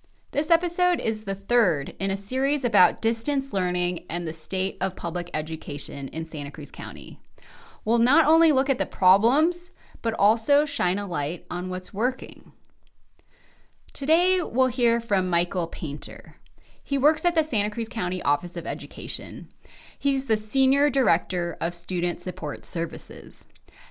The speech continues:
That division runs programs that often serve the most vulnerable students in the county. That includes students who are homeless, in foster care, or at risk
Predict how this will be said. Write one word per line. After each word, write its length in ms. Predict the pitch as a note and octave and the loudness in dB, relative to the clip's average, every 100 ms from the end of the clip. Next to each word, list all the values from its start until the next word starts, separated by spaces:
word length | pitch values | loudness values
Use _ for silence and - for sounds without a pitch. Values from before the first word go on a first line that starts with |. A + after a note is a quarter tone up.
| - | 0
That 320 | A3+ D4 D#4+ | 4 4 4
division 680 | D4 G3 F#3+ F#3 F3 E3+ F3 | 0 2 2 2 2 2 0
runs 320 | F#3+ F#3+ G3 | 2 2 0
programs 640 | - A#3+ B3 C4 C4 C4 C4 | 0 2 2 4 2 0 2
that 180 | - - | 2 6
often 400 | A3+ C4+ D#4 C#4 | 6 8 6 4
serve 360 | B3 A3+ G#3+ | 4 4 4
the 80 | G3 | 2
most 460 | F#3+ G3 A#3 A#3 - | 2 2 2 0 0
vulnerable 520 | F#3 F#3+ G3 F#3+ F#3 | 2 2 0 0 -2
students 560 | - - F3 E3 D#3+ | -2 -4 -2 -2 -4
in 160 | - E3+ | -4 -4
the 80 | D#3 | -4
county. 580 | - D#3 D3+ G#2+ - - - - - - | -4 -4 -2 -6 -10 -16 -20 -20 -18 2
That 180 | A3+ B3 | 4 6
includes 640 | C4 - B3 A3+ G#3+ F#3 | 4 0 0 2 2 -2
students 520 | - - A3 G#3+ G#3+ | -6 -2 2 2 0
who 100 | - | -2
are 100 | E3+ | -2
homeless, 760 | - A#3 G#3+ A3 B3 C#4+ - - - - - - | -2 -4 -2 0 0 -2 -8 -16 -20 -20 -20 -6
in 140 | G3 F3+ | -4 2
foster 420 | G3 A3+ - C#4 | 4 4 4 -4
care, 540 | - C#4 B3 B3 B3 - - | 0 2 4 2 0 -8 -18
or 480 | - A3 A3 G#3+ G#3+ | -2 4 6 6 4
at 160 | G3+ - | 2 0
risk 460 | G3 A#3 A#3 - | 0 0 0 -8